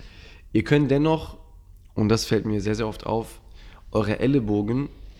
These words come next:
wenn ihr jetzt mal die Langhantel auf dem Nacken habt, die Ellenbogen ein bisschen mehr unter die Langhantel bringen. Denn in dem Moment, wo die Ellenbogen hinter die Langhantel gehen und quasi nach hinten zeigen,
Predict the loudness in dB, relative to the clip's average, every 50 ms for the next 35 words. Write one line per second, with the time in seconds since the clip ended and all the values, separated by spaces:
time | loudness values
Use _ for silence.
0 | -20 -16 -10 -6 -4 -2 -2 -4 -4 -4 -4 -4 -2 0 -2 -2 -2 -2 -4 -2
1 | -4 -6 -4 -4 -4 -4 -4 -4 -4 -4 -4 -4 -4 -6 -6 -8 -4 -2 0 0
2 | 0 -2 -2 -2 -2 -2 -2 -4 -4 -6 -6 -4 -4 -4 -2 -2 -4 -4 -4 -4
3 | -4 -2 -2 -2 -2 -2 -2 -4 -4 -4 -4 -4 0 0 2 2 2 2 0 0
4 | -4 -4 -4 -2 -2 -2 0 0 2 2 2 0 0 0 -2 -2 -4 -4 -2 -2
5 | -2 -2 -2 -2 0 0 0 0 0 -2 0 0 0 0 0 0 0 -2 -2 -2
6 | -2 -4 -4 -6 -6 -6 -6 -2 -2 -2 -2 -4 -8 -8 -10 -10 -6 -4 -4 -4
7 | -4 -4 -6 -6 -6 -6 -2 4 4 4 4 2 -4 -6 -4 -4 -4 -2 -2 -4
8 | -6